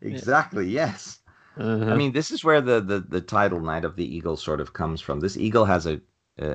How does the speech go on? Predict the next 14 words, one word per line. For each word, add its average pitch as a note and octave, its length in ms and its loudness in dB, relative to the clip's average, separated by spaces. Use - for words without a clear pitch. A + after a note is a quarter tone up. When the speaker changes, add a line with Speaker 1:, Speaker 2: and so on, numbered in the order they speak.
Speaker 1:
has D#2+ 160 -2
a E2+ 60 0
lot F#2 280 4
to - 80 -8
do E2 200 -4
with D#2+ 140 -4
it C#2 100 -8
because F2 280 -4
we F#2+ 80 -2
see B2 280 0
it B2+ 200 0
throughout A#2+ 360 4
the A2+ 60 -2
movie. G2 600 0